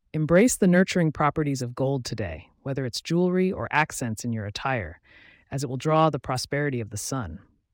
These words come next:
Adding a dash of saffron in your meals today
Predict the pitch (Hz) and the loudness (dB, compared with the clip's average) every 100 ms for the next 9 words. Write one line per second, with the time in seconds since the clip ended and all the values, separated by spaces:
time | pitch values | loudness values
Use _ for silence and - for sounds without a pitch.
0 | _ 151 156 170 131 139 139 165 131 - | _ 2 4 2 2 2 4 2 -2 0
1 | 165 160 - 170 151 135 131 170 175 - | 2 2 2 0 2 0 2 2 2 -2
2 | 139 143 175 | -2 2 2